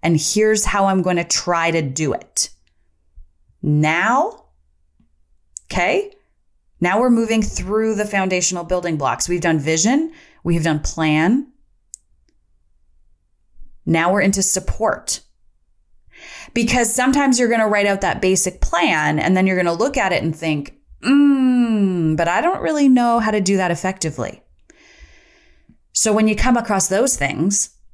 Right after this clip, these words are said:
that's where you need support.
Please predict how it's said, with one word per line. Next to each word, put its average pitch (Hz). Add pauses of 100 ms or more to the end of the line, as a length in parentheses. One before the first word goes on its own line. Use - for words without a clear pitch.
(180)
that's 202
where 175 (160)
you 180
need 202 (160)
support. -